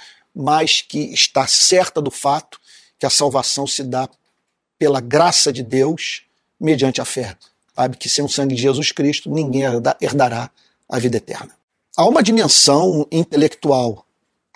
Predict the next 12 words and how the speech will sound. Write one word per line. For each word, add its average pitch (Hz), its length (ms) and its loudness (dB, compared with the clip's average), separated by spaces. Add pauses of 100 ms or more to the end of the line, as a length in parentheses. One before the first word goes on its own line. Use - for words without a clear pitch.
(160)
no, 127 380 0
no, 135 400 -4
no 135 160 -2
cristianismo. 107 680 -2
O - 40 -16
cristianismo, 180 840 0 (960)
ele 139 400 4
só 143 220 2
pode 139 420 0
ser 131 460 0
compreendido, 131 1040 0
vivido, 131 800 -2